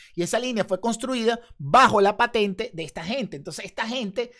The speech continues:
tiene esa patente y esas patentes duran por años, pero muchísimos años. ¿Me entiendes? Entonces, es una empresa que da otro tipo de servicio, también está involucrada en la parte de energía, en la parte de petróleo, y es una empresa que yo le veo como que más, como que en épocas de problema, ella puede seguir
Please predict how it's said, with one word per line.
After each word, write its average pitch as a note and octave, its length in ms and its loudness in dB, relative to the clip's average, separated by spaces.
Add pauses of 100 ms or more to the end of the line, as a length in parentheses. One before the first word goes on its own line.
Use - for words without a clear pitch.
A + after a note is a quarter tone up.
tiene G#3 200 -6
esa A3 180 0
patente A3 320 -4
y G#3 60 -6
esas G#3 160 -6
patentes F#3+ 420 -2
duran A3 360 2 (200)
por F#3+ 180 6
años, G3 400 -2
pero C#3+ 160 -10
muchísimos D#3+ 640 -8
años. F#3 440 -6 (280)
¿Me D#3+ 60 -10
entiendes? E3+ 340 -2 (240)
Entonces, B3+ 600 2 (280)
es G#3+ 120 -2
una B3 140 2
empresa C4 500 2
que G3 100 -4
da F#3+ 180 0
otro B3 300 2
tipo A#3+ 240 -6
de B3 60 0
servicio, A#3+ 400 -8
también G3+ 200 -6
está A#3 160 -8
involucrada A#3 560 0
en F#3 120 -6
la F3+ 100 -6
parte F#3+ 240 -4
de A3+ 80 -2
energía, B3+ 460 -6
en A3 80 -6
la F3 80 -10
parte F3+ 220 -12
de A#3 60 -6
petróleo, B3 480 -2
y B3+ 120 -8
es G3+ 40 -4
una G#3+ 140 -4
empresa A3 340 -6
que F#3 120 -8
yo F3+ 120 0
le G3 120 0
veo G3+ 180 -2
como F#3+ 180 -6
que D#3+ 120 -10
más, F3+ 400 -10 (120)
como A3+ 220 2
que G#3+ 120 -2
en G#3+ 80 -2
épocas B3+ 420 0
de B3 100 4
problema, A3+ 640 2
ella G#3+ 260 0
puede A3+ 220 -4
seguir G3+ 420 -4